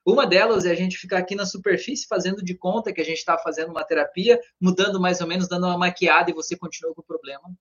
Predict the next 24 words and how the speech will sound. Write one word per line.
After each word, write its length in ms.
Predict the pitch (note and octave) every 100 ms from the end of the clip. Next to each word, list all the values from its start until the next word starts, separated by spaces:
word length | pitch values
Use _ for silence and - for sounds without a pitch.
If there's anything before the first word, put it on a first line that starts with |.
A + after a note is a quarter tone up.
| _ _
Ou 180 | F#3+ D#4+
a 60 |
outra, 300 | A#3+ - -
a 40 | A#3
gente 220 | A3+ G#3+
vai 180 | G3 G#3
lá 100 | G3+
no 120 | D4+
X 280 | - A3 G3+
da 80 | F3+
questão 320 | D#3+ - E3
e 40 |
a 40 | E3+
gente 240 | E3+ -
resolve 500 | F3+ A3+ F3+ E3+ E3+
o 40 |
problema 320 | - D#3 D3+ F3+
e 60 |
você 240 | F3+ F3+ G3
sai 240 | G3 F#3+
daqui 240 | F#3+ F#3
sem 240 | F#3 - G3+
o 80 | F#3+
problema. 420 | A3 G3 D3